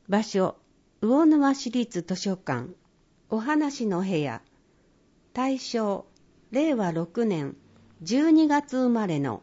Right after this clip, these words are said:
赤ちゃんと保護者。持ち物、ブックスタートパッ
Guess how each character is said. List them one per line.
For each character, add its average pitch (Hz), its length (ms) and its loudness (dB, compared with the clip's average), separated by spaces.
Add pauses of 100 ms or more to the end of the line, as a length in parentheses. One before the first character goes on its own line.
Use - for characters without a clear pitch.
赤 262 300 -2
ち 202 140 -6
ゃ 160 80 -2
ん 151 100 -4
と 143 200 -4
保 175 180 -4
護 202 140 0
者。 - 300 -6 (920)
持 220 140 0
ち 302 180 -2
物、 151 380 0 (760)
ブ 226 140 2
ッ - 20 -2
ク 294 240 -2
ス - 140 -8
タ 302 140 0
ー 226 100 2
ト 165 180 -4
パ 190 140 -4
ッ 190 80 -8